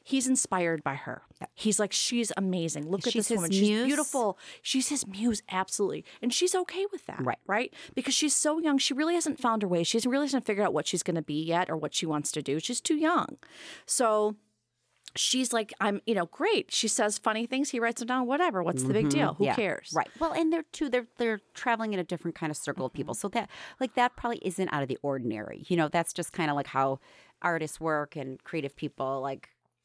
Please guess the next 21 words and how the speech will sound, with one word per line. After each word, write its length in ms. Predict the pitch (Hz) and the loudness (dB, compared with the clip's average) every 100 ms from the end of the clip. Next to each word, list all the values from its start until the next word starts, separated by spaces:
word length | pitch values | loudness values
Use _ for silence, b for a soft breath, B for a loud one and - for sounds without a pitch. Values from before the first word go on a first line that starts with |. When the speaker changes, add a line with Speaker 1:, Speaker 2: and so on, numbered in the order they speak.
| _ | _
Speaker 2:
sort 260 | - 160 131 | -10 -4 -4
of 80 | 120 | -2
do 100 | 131 | 0
Speaker 1:
There's 220 | 220 220 | 2 0
Speaker 2:
it. 60 | |
Speaker 1:
an, 40 | 202 | -2
some 240 | - 180 | 0 0
kind 160 | - 185 | 0 0
of 80 | 170 | 0
inspiration. 680 | 156 - 135 - - - - | -2 -2 -4 -4 -6 -8 -4
Yeah, 200 | 427 - | -2 -2
for 140 | - 208 | -6 -4
sure. 240 | - 165 | 0 0
But 140 | 110 175 | 0 -2
I, 180 | 190 - | -2 -2
it 220 | 220 226 | -2 -2
bothers 440 | - 196 190 196 196 | 0 0 0 -2 -2
me 140 | 190 | -2
later. 400 | 170 160 156 - | 0 -2 -2 -4
So 380 | - 202 180 170 | 0 4 4 4
Speaker 2:
Okay. 200 | 143 135 | 0 -6